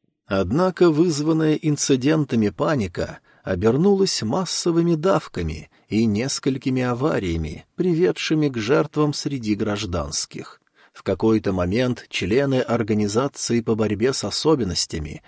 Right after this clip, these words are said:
превратились в идиотов и террористов. Тем не менее,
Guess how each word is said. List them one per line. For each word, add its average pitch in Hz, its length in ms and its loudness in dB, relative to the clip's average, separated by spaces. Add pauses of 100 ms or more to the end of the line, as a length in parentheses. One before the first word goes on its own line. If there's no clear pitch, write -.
(140)
превратились 143 840 -2
в 110 180 -2
идиотов 131 720 2
и 143 140 -2
террористов. 120 880 -4 (540)
Тем 85 340 0
не 85 80 0
менее, 85 640 -2